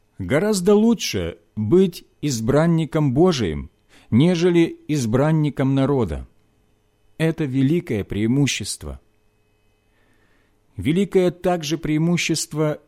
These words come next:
терпеть урон, который сопряжен с избранием, как иудеи сочетали горькие травы с пасхальным агнцем. Мы избираем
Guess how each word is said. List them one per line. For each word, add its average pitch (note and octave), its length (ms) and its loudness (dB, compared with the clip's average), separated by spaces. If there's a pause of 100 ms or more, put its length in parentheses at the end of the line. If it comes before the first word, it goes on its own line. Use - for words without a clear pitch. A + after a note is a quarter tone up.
(120)
терпеть D3+ 560 -2
урон, A#2+ 480 0 (460)
который F3 360 0
сопряжен D#3 720 -2 (180)
с - 180 -8
избранием, C#3 760 -2 (460)
как G#3 420 0
иудеи D#3 720 2 (120)
сочетали E3 760 0
горькие B2 520 0
травы D#3+ 580 0 (240)
с - 120 -10
пасхальным E3 760 0
агнцем. F#2+ 680 -2 (960)
Мы D3+ 380 2
избираем C#3+ 800 -4